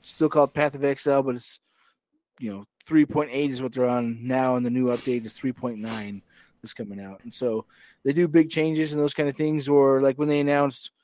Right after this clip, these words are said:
Path of Exile four point oh, like, and they know, sh-,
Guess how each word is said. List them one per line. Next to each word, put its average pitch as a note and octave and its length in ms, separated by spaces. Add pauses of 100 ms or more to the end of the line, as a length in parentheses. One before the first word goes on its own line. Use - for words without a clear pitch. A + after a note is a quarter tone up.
(540)
Path C3 160
of C3 60
Exile A#2+ 380
four F3 240
point E3 200
oh, D3 220
like, B2 240
and B2+ 120
they B2+ 160
know, C3 200 (240)
sh-, - 180